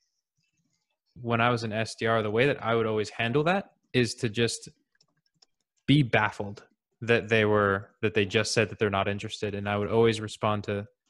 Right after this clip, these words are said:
"Yeah, thanks for your call, but I'm really not interested." I'd be like, "Huh, well,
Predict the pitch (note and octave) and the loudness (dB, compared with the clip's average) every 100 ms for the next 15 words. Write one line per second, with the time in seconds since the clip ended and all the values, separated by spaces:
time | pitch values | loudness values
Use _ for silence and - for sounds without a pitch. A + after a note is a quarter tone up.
0 | _ _ _ _ _ D#3+ D#3+ D#3+ D#3 - | _ _ _ _ _ -2 0 0 -4 -4
1 | B2+ - A#2 A2+ A2+ A#2 A2 G2+ G2+ G2+ | -2 2 2 2 -2 -2 -2 -2 -4 -8
2 | - G2+ G2+ G#2 G#2 - - - G3+ - | -12 -10 -8 -8 -10 -20 -18 -12 -12 -12
3 | - _ - - | -18 _ -12 -12